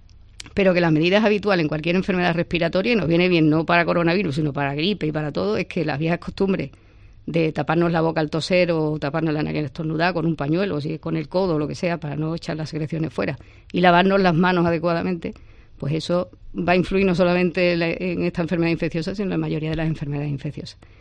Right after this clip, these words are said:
Y ten en cuenta eso, que los contactos, la transmisión, para que haya una transmisión, te digo, en estos ca-, en este momento muy poco probable, es que el contacto tiene que ser como muy estrecho, o sea, que no puede ser,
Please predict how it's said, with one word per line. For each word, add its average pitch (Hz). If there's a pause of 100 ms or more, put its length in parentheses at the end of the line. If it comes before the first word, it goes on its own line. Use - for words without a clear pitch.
(220)
Y 170
ten 170
en 170
cuenta 180
eso, 170
que 151
los 156
contactos, 175
la 185
transmisión, 180
para 165
que 165
haya 170
una 180
transmisión, 175 (680)
te 151
digo, 160
en 147
estos 151
ca-, -
en 175
este 165
momento 170
muy 170
poco 160
probable, 180 (380)
es 175
que -
el 165
contacto 165
tiene 196
que 160
ser 170
como 185
muy 156
estrecho, - (160)
o -
sea, 156
que 139
no 143
puede 147
ser, 156